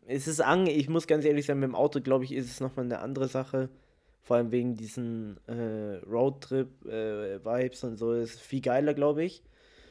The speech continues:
Aber, ja, keine Ahnung, ein Bus ist dann schon irgendwie besser.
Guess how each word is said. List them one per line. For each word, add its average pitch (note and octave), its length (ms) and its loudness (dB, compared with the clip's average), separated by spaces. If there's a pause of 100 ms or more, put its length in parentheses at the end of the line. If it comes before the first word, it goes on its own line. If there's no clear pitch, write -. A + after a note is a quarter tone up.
(380)
Aber, A#2 1120 2 (1200)
ja, A#2 480 -4 (360)
keine B2+ 260 -4
Ahnung, A#2 440 -4
ein A#2+ 140 -8
Bus C#3+ 380 2
ist C#3 220 -4
dann A#2+ 160 2
schon A#2+ 280 0
irgendwie B2 340 0
besser. C3 560 4